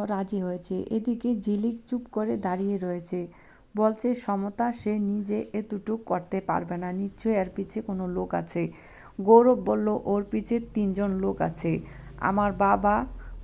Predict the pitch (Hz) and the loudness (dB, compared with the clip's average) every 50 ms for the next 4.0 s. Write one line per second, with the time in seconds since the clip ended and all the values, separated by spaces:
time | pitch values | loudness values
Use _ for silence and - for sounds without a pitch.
0 | - - 180 180 185 175 175 202 220 240 262 - - - - - 180 180 175 - | -10 -4 0 0 0 2 2 0 0 0 -2 -4 -8 -12 -8 -6 -6 -6 -4 -4
1 | 185 170 - 190 185 185 185 180 180 - 170 160 160 - - - - - - - | -6 -4 -2 -2 -2 -2 -2 -4 -2 -2 -2 -2 -2 -4 -10 -18 -20 -20 -16 -8
2 | - 190 196 208 208 208 - 214 202 196 196 208 208 208 214 214 214 208 208 220 | -4 0 0 0 0 0 -2 -2 0 0 0 0 0 0 0 0 0 0 2 0
3 | 220 - - 196 196 - 175 170 165 - 180 180 - 175 175 165 165 165 - 170 | 0 0 -2 -4 -2 -2 -4 -4 -4 -6 -6 -4 -2 -2 -2 -2 -2 -4 -2 -2